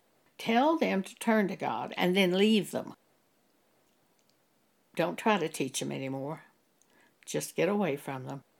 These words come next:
Live with those people who show you and demonstrate to you that they take problems to God and they tell you the solution that God has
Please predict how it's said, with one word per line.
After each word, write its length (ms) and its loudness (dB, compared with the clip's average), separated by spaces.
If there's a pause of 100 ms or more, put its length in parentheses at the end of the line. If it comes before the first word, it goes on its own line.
(1300)
Live 420 6
with 200 0
those 320 2
people 540 -4 (160)
who 100 4
show 440 2
you 320 0
and 160 -2
demonstrate 640 2
to 100 -2
you 420 0 (920)
that 180 -2
they 220 6
take 400 2
problems 540 0
to 140 -4
God 540 -4 (320)
and 140 -2
they 180 6
tell 280 4
you 240 4
the 140 -8
solution 1000 2 (320)
that 200 2
God 320 0
has 300 -2